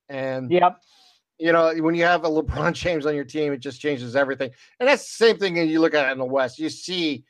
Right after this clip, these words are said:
Speaker 1: uh, Golden State starting to show their stars again and, and really take over in their series. And it's not a surprise. I'm not shocked at all. And, uh, it's early yet.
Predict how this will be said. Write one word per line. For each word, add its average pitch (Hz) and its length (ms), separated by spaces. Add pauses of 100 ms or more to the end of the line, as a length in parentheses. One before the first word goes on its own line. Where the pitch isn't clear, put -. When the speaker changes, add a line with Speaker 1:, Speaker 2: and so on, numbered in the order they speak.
(280)
Speaker 1:
uh, 135 120
Golden 151 360
State 143 380 (500)
starting 151 540
to 143 100
show 143 280
their 135 220
stars 139 460
again 123 360 (420)
and, 131 260
and 131 260
really 147 220
take 135 320
over 131 440 (400)
in 131 140
their 139 160
series. 127 480
And 143 120
it's 160 140
not 180 160
a 147 40
surprise. 104 800
I'm 151 220
not 147 320 (240)
shocked 151 480
at 135 160
all. 127 380 (220)
And, 127 480
uh, 135 220 (180)
it's 156 280
early 202 380
yet. 190 280